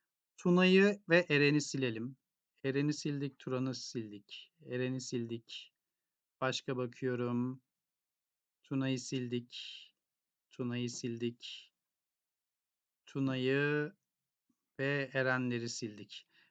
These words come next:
Şimdi Fatih kaldı. Yani bu kısma da bakabilirim. Bakın Fatih ile Nisan burada var. Şurayı da aslında üçüncü olarak alabilirim. Çünkü burada İsmail var. Hatta şimdi şurayı alalım üçüncü. Üçüncü buraya alınca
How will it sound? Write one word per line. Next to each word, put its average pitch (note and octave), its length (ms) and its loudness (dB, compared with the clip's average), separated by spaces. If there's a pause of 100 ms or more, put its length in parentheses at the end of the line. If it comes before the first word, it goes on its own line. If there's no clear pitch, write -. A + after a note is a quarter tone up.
Şimdi D#3+ 340 0
Fatih D#3+ 460 6
kaldı. A2 520 -2 (520)
Yani D3 360 8
bu C3+ 460 2
kısma F#3 460 0
da E3+ 160 4
bakabilirim. B2+ 840 0
Bakın B2+ 240 -10
Fatih C3 440 0
ile D#3 220 0
Nisan D#3 500 2
burada C#3 320 -2
var. A2+ 300 -6
Şurayı E3 480 2
da F#3 120 6
aslında D3 420 2
üçüncü C3 360 -2
olarak B2 400 -2
alabilirim. B2+ 460 -2
Çünkü C#3 320 -10
burada C#3 180 -4
İsmail D3 560 0
var. C#3+ 260 -2 (720)
Hatta C#3+ 360 0
şimdi D3+ 440 0 (340)
şurayı D#3+ 380 8
alalım B2+ 300 6
üçüncü. B2 640 0 (420)
Üçüncü D#3+ 340 0
buraya D#3+ 300 4
alınca D#3 640 4